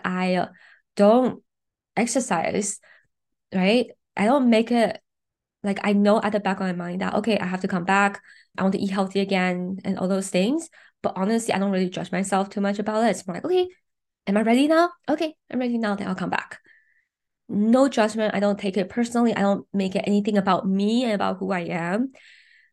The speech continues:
because at the core of them, at the, at the core of how I see myself, right? I truly see myself as someone who is consistent, who is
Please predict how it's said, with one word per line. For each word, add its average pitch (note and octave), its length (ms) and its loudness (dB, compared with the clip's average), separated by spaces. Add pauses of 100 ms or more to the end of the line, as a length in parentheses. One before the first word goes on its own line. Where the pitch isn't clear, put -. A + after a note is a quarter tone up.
because F#3 600 0
at F#3+ 120 2
the F#3+ 80 0
core A3 320 -4
of F#3+ 160 0
them, F3 340 -6 (320)
at F#3 160 -4
the, - 140 -6
at F#3+ 80 -6
the G3+ 60 -2
core G#3 220 -2
of F#3 120 0
how - 160 -6
I F#3 80 -4
see G3 240 -8
myself, F#3+ 480 -6 (360)
right? F#3 200 -6
I A3+ 280 0
truly A#3 280 -4
see A#3 180 -6
myself G#3 320 -4
as F3+ 100 -6
someone E3+ 380 -6
who E3+ 260 -8
is G3+ 140 -8
consistent, F#3 640 -10 (380)
who F3+ 380 -2
is F#3+ 540 -2